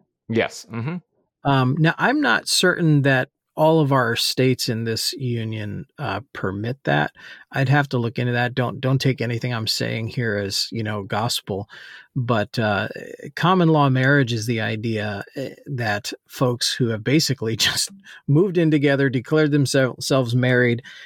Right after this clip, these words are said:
Speaker 2: and they've been married, they call themselves husband and wife,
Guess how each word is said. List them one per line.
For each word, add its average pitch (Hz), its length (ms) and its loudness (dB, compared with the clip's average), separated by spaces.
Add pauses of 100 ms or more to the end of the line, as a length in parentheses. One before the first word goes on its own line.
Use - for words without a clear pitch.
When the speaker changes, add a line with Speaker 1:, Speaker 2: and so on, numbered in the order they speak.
(120)
Speaker 2:
and 127 160 2
they've 120 140 2
been 113 160 0
married, 135 480 2 (180)
they 117 200 -4
call 143 280 0
themselves 135 680 2
husband 139 560 0
and 120 220 -4
wife, 143 420 2